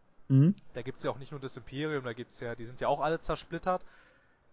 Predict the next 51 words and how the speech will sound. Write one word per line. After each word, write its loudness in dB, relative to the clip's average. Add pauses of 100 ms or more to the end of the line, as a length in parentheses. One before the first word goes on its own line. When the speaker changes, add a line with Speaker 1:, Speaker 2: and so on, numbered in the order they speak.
Speaker 2:
Aber -2
es -4
sind -6
halt 0
auch 0
nicht -6
so -8
viele, -2
dass -4
es -10
halt -2
langfristig -4
irgendwie -14 (120)
cool -6
ist. -4
Ansonsten -8 (720)
kannst -4
du -6
noch -4
ein -10
bisschen -4
Diplomatie -4
führen -6
mit -8
den -10
Zwergen, 4
mit -8
denen -10
kannst -8
du -10
dich -10
aber 0
auch -4
nicht -10
richtig -6
zusammenschließen, -6
also -6
quasi, 0
dass -6
sie -10
unter -6
deinem -2
Banner -2
fallen, -4
das, -10 (420)
das, -14 (180)
das, -8
das -10
geht -6
nicht, -8
weil -2